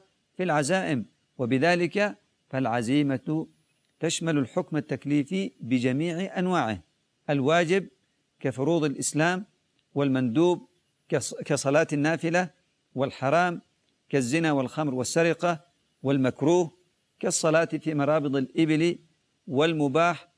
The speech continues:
كالأكل والشرب. ويقال: "لا تطلق العزيمة إلا إذا كان مقابلها رخصة"، أما ما لا رخصة فيه فلا يطلق عليه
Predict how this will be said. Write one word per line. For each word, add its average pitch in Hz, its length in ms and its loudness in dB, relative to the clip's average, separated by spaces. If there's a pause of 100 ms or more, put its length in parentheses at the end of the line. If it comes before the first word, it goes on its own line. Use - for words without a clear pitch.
(200)
كالأكل 139 520 0
والشرب. 160 440 0 (440)
ويقال: 185 680 2 (120)
"لا 151 260 2
تطلق 156 480 -2
العزيمة 170 580 0 (360)
إلا 151 340 2
إذا 127 380 2
كان 151 400 0
مقابلها 135 840 0 (140)
رخصة"، 156 380 -2 (480)
أما 160 320 0
ما 165 200 0
لا 156 340 0
رخصة 151 280 -4
فيه 165 600 0 (320)
فلا 190 300 2
يطلق 190 380 -2
عليه 156 520 0